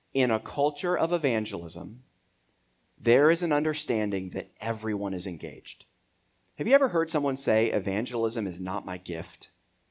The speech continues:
as if that excused him from sharing his faith? That's a kindergarten understanding of evangelism.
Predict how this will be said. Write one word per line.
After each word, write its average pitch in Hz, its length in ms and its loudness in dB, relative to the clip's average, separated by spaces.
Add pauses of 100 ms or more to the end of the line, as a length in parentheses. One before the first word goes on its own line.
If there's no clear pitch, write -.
(320)
as 127 220 -2
if 131 160 -4
that 123 240 0
excused - 760 -8
him 196 240 -8
from 139 220 -4
sharing 113 400 -4
his 127 160 -6
faith? 123 440 -6 (840)
That's 170 240 -4
a 143 60 2
kindergarten 107 920 -4
understanding 95 960 -6
of 98 120 -6
evangelism. 87 720 -10